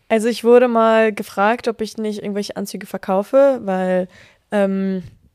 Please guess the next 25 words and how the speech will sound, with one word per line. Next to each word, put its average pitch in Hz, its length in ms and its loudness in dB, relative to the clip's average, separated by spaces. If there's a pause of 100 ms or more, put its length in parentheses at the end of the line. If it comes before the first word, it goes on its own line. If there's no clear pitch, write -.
(160)
ja, 190 180 4
weil 190 100 0
die 185 80 -6
Person 190 260 -6
meine 180 160 -4
Anzüge 185 260 -8
toll 269 220 2
fand 226 380 0
und 185 600 -4 (340)
ja, 185 200 2
einfach 190 220 -4
Anzüge 196 280 -4
gebraucht 214 400 -2
hat 254 140 -4
und 185 120 -8
gefragt 185 300 -8
hat, 185 120 -8
ob - 140 -10
ich 190 100 -8
irgendwelche 190 520 -4 (120)
alten 202 300 -4
auch 196 120 -10
vielleicht - 260 -10
rumliegen 277 300 -6
hab. 294 180 -6